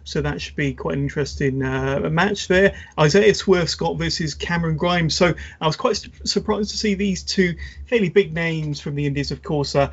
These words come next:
formerly Shane Strickland and, and Trevor Lee, kind of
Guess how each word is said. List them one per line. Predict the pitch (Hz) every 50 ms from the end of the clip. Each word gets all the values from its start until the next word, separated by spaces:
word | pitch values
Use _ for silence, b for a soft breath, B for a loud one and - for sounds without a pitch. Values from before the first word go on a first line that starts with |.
| B B B
formerly | - - 165 156 151 143 139 135 139
Shane | 139 - - 147 135
Strickland | 135 - - 147 127 - 143 139 139 135 135
and, | 135 131 135 139
and | 139 143 139
Trevor | - 160 151 143 147
Lee, | 143 147 139 139
kind | - - - 143
of | 135 -